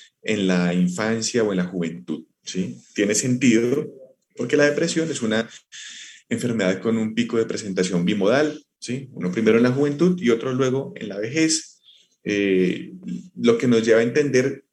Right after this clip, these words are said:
pues, que probablemente hoy vemos muchas personas mayores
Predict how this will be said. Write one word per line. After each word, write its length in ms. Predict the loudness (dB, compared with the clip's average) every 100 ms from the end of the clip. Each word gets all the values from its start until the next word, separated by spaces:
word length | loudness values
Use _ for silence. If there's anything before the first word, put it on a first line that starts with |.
| _
pues, 200 | -8 -8
que 500 | 0 2 2 0 -14 _
probablemente 680 | 2 2 2 2 0 0
hoy 100 | 0
vemos 500 | 2 2 0 -4 -10 _
muchas 320 | -6 -4 -4
personas 380 | -4 -2 -2 -2
mayores 720 | 2 6 6 4 -4 -10